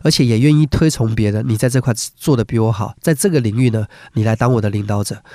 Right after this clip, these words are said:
我觉得领导者跟跟随者他是一体两面。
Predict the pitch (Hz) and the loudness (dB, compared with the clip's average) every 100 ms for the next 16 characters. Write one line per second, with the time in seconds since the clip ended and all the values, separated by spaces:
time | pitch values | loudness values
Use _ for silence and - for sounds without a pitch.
0 | - 120 185 156 147 147 143 135 110 - | -4 0 2 2 0 2 0 0 -4 -6
1 | - - 151 165 156 123 117 113 120 135 | -6 -4 0 0 0 0 0 -2 0 0
2 | 113 117 101 104 104 | 0 0 -2 -2 -4